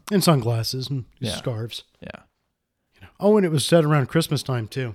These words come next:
Speaker 1: December twenty-third, I think.
Speaker 2: It was, which
Speaker 1: Yeah.
Speaker 2: had no bearing on the movie, but
Speaker 1: None.
Speaker 2: it just, w-, it was Christmas time when they filmed it.
Speaker 1: Yes.
Speaker 2: So there were Christmas decorations, like, in the town or in the house. And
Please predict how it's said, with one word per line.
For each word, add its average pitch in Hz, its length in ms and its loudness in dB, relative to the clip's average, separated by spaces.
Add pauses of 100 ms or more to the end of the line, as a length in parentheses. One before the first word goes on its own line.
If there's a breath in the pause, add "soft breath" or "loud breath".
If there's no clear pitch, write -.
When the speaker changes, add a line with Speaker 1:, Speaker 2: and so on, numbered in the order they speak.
Speaker 1:
December 127 360 -8
twenty-third, 139 640 -2
I 143 80 2
think. 147 300 -2
Speaker 2:
It 156 100 0
was, 131 420 0
which 117 140 -2
Speaker 1:
Yeah. 120 160 0 (100)
Speaker 2:
had 131 200 -4
no 160 80 4
bearing 127 360 4
on 90 140 -2
the 92 60 -2
movie, 104 420 0
but 135 160 2
Speaker 1:
None. 127 300 6
Speaker 2:
it 120 120 0
just, 107 400 2
w-, 117 200 -4
it 110 80 -4
was 113 160 -6
Christmas 120 400 0
time 113 220 0
when 101 120 -2
they 98 80 -2
filmed 117 340 0
it. 151 200 -2 (260)
Speaker 1:
Yes. 143 460 -6
Speaker 2:
So 123 100 -2
there 107 140 2
were 98 80 -2
Christmas - 360 -4
decorations, 104 600 -2
like, 104 120 -8
in 104 80 -6
the 107 80 -2
town 110 400 0
or 107 60 0
in 98 240 0
the 92 60 -4
house. 113 580 -6 (520)
And 90 340 -4